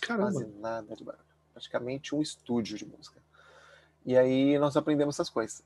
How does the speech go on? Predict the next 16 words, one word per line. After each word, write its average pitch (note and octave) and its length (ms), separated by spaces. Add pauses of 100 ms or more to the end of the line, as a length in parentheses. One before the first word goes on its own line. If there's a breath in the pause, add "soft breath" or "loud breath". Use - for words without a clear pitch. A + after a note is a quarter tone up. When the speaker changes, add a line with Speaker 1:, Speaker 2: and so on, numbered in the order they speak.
Speaker 2:
Na A#3 420
comunidade, C#3+ 680
a - 20
gente - 120
percebeu - 500
a D#3 60
questão - 420
de D3+ 100
pessoas, C#3 560
como B2 100
é B2+ 40
que D3 80
é - 20
a - 40
questão - 220
social. B2+ 680